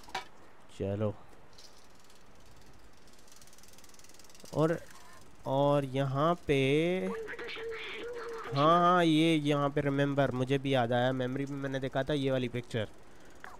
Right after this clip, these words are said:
चलो, पता नहीं क्या scene था। Fields have been there for the where you came from। नहीं, नहीं, हम यहाँ से नहीं आए। I promise someone I would go there, I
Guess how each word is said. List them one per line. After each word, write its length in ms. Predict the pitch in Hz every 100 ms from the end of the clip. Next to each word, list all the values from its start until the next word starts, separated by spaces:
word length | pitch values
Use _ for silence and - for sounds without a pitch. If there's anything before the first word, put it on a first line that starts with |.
| - -
चलो, 200 | - 101
पता 200 | 117 120
नहीं 140 | 113 117
क्या 180 | 117 110
scene 260 | 113 110
था। 140 | 120 139 - - - - - -
Fields 380 | 131 139 139 135
have 340 | 135 131 135 131
been 180 | 131 127
there 220 | 123 123 120
for 100 | 107 101 - 110
the 100 | 117
where 280 | 120 127
you 160 | 123 123 -
came 260 | 120 113 113
from। 540 | - 107 107 120 104 95 - - - - - - - - - - -
नहीं, 220 | 143 151
नहीं, 360 | 120 135 147 120
हम 160 | 117 123
यहाँ 220 | 120 131
से 120 | 135
नहीं 200 | 123 151
आए। 300 | 123 113 117
I 20 | 117
promise 320 | 123 123 123
someone 300 | 117 120 120
I 80 | 113
would 160 | 113 107
go 80 | 113 110
there, 160 | 110
I 100 | 107